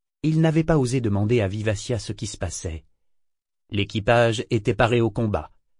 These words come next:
L'impatience à bord était palpable. Kénit savait que tous les pirates attendaient de voir les serpents filer comme l'éclair vers la flottille.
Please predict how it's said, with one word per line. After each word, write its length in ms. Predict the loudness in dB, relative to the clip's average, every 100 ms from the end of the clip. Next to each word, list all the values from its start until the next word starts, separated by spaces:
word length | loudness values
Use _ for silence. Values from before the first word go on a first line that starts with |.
| _ _ _ -2
L'impatience 600 | 0 2 0 0 -4 -2
à 80 | 0
bord 220 | 2 2
était 180 | -2 -2
palpable. 580 | -2 -4 -6 -8 -14 -18 _ _ _ _ _ _ _ _
Kénit 360 | -2 0 0 -2
savait 380 | -2 -2 0 -2
que 120 | -4
tous 220 | -4 -2
les 100 | -2
pirates 400 | -2 -2 0 -2
attendaient 400 | -4 -2 0 0
de 80 | -2
voir 300 | -2 -2 -2
les 80 | -6
serpents 420 | -6 -8 -6 -6
filer 380 | -6 -6 -4 -4
comme 180 | -2 0
l'éclair 420 | -2 -2 -2 -2
vers 160 | -2
la 120 | -4 -4
flottille. 520 | -8 -8 -8 -8